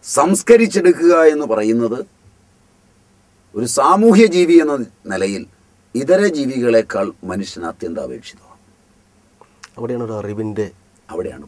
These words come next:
Speaker 1: പ്രശ്നം വരുന്നത്. ഞാൻ ആ കഴിക്കുന്ന ആഹാരം എൻ്റെ സഹോദരനെ പിടിച്ച് തിന്നുകൂടാ.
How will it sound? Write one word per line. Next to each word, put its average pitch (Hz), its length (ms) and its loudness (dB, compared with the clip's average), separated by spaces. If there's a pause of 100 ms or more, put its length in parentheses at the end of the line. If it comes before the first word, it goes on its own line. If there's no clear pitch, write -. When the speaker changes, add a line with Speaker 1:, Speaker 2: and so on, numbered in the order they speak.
Speaker 1:
പ്രശ്നം - 340 -20
വരുന്നത്. - 260 -20 (1120)
ഞാൻ 202 220 4 (140)
ആ 127 100 -4
കഴിക്കുന്ന 143 400 0 (160)
ആഹാരം 101 480 -6 (1700)
എൻ്റെ 135 280 -2
സഹോദരനെ 156 580 0
പിടിച്ച് 120 280 -10
തിന്നുകൂടാ. 87 460 -14